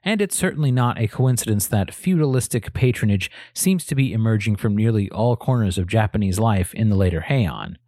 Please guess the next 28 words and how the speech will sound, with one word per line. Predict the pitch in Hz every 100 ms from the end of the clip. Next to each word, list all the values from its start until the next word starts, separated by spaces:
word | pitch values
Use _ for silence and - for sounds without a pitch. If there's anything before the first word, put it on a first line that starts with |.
| _ _ _ _ _ _ _ _ _ _ _ _ -
Affiliated | 131 190 190 156 151 143
temples | 135 135 143 117
around | 117 117 117
the | 107
nation | 110 101 104 98
meant | 101 101 -
that | 98 92
the | 95
Sohei | - 147 147 127 117
who | 104
traveled, | 98 - 131 101 101 -
perhaps | 104 101 -
being | - 107 98
deployed | 95 - 113 104 107
to | 110
another | 98 92 85
temple | - 107 107 95
in | 82
Kanto | - 98 87 - 131 127 - -
or | 82
Tohoku, | - 135 131 135 120 127 117 - - - - -
could | - 170
map | 156 165 170
out | 143 - -
safe | - 151 -
places | - 110 117 117
to | -
stay | - 104 80 92